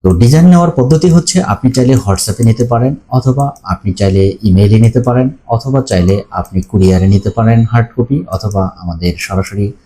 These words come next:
অফিসে এসেও আপনি আমাদের কাছ থেকেই ডিজাইন নিয়ে যেতে পারেন। তো ভিউয়ার্স, এবারে ডিটেলস মেজারমেন্ট হচ্ছে এটি। দেখুন, প্রত্যেকটা জায়গার মাপজোক এখানে দেওয়া আছে, যাতে কোনো অসুবিধা না হয়,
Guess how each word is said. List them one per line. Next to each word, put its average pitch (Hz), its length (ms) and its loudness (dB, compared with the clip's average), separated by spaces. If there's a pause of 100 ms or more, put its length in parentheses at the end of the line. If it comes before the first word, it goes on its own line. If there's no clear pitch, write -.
(180)
অফিসে 120 340 -2
এসেও 120 280 -4 (100)
আপনি 85 360 -6 (480)
আমাদের 82 300 -6
কাছ - 180 -6
থেকেই 110 260 -4
ডিজাইন 82 360 -6
নিয়ে 95 160 4
যেতে 76 200 -6
পারেন। 65 260 -12 (1500)
তো 95 80 2
ভিউয়ার্স, 156 320 4
এবারে 170 360 4
ডিটেলস 147 500 2
মেজারমেন্ট 135 520 4
হচ্ছে 127 260 -2
এটি। 123 380 0
দেখুন, 95 380 -2
প্রত্যেকটা - 500 -4
জায়গার 95 480 0
মাপজোক 92 400 0
এখানে 92 320 0
দেওয়া 82 300 -4
আছে, 165 400 -4
যাতে 175 260 -6
কোনো 87 200 -2
অসুবিধা 98 580 -6
না 104 140 0
হয়, 107 240 -2